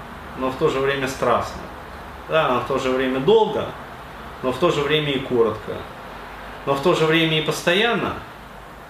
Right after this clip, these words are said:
но в то же время только тогда, когда вы захотите. А, вот, а, и брутально,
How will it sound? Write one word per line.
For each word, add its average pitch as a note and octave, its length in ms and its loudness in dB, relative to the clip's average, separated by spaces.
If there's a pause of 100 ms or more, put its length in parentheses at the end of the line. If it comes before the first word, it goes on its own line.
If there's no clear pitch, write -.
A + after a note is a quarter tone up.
(140)
но C#3 120 0
в C#3+ 80 -4
то F#3 100 6
же D#3+ 140 2
время D#3+ 320 4
только D3+ 260 4
тогда, D3+ 280 2
когда C3+ 280 2
вы A2+ 200 0
захотите. G2+ 360 -6 (1300)
А, B2+ 120 4
вот, C#3 520 4
а, B2+ 640 2 (420)
и G3 180 0
брутально, F#3 760 2